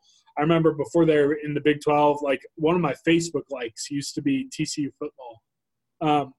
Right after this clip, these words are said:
but I'm, I'm to the point where I think he's washed too. But I don't know if Dave Aranda can keep Baylor focused. I think Dave Aranda might be fine in the long term,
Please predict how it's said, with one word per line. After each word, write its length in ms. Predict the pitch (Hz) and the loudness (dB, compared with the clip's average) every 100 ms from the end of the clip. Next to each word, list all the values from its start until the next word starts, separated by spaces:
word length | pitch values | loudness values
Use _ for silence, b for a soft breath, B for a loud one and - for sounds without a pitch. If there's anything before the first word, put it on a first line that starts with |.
| _ 139 | _ -2
but 220 | 156 160 | -2 0
I'm, 240 | 151 185 190 | 0 0 0
I'm 140 | 156 170 | -2 0
to 100 | 196 | 2
the 80 | 160 | 2
point 200 | 165 135 | 0 0
where 100 | 131 | 0
I 100 | 160 | 2
think 220 | 165 165 | 0 0
he's 180 | 156 135 | -2 0
washed 400 | 139 135 - - | 0 0 -4 0
too. 320 | 156 147 143 | 2 2 0
But 100 | 143 139 | -8 -4
I 80 | 180 | -2
don't 140 | 180 | 0
know 140 | 160 156 | 2 0
if 120 | - | 2
Dave 220 | 147 156 | 2 2
Aranda 640 | 139 135 143 143 139 139 - _ _ _ _ _ _ - | 0 -2 -4 -2 -2 -2 -10 _ _ _ _ _ _ -14
can 160 | 147 113 | -12 -4
keep 340 | 180 175 143 | -2 -2 0
Baylor 380 | 147 156 156 147 | 4 4 4 2
focused. 500 | - 147 147 165 - | 0 0 2 0 -2
I 80 | 165 | 0
think 240 | 196 175 147 | 2 2 2
Dave 220 | 156 156 | 2 2
Aranda 340 | 151 151 139 123 | 2 0 -2 -2
might 160 | 143 156 | -2 -2
be 140 | 151 | -6
fine 480 | - 147 147 151 151 151 | -8 -8 -4 -4 -4 -6
in 60 | |
the 100 | 147 | -6
long 320 | 135 143 151 - | -2 -2 -2 0
term, 400 | 170 170 170 | 0 0 -2